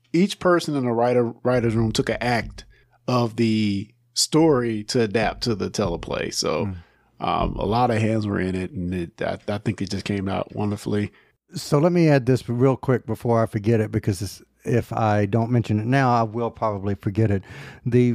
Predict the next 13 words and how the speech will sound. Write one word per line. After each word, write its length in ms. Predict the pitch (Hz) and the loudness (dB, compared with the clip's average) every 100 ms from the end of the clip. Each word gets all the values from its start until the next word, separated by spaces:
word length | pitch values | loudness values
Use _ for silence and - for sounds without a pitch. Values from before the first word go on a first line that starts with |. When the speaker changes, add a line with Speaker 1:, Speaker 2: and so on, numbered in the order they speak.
| 117 | -4
Speaker 2:
best 580 | 113 98 143 165 - - - _ _ - | -14 0 4 4 0 -18 -20 _ _ -10
part 500 | - 127 135 135 - | -2 2 4 2 -2
of 180 | 120 120 | -2 0
this 180 | 120 | 2
entire 420 | 120 113 120 110 107 | 4 4 4 4 2
episode 640 | 117 123 - 135 135 117 | 0 0 2 4 4 2
to 100 | 117 | 2
me 360 | 120 123 135 - - _ | 4 4 2 -2 -12 _
was 240 | 120 117 107 | 0 0 2
the 100 | 107 | 2
last 580 | 104 107 117 113 - - - | 4 4 2 0 -8 -18 -6
twenty 300 | 127 123 117 | 0 2 2
seconds 680 | - 117 107 - - - | 2 0 0 -4 -6 -20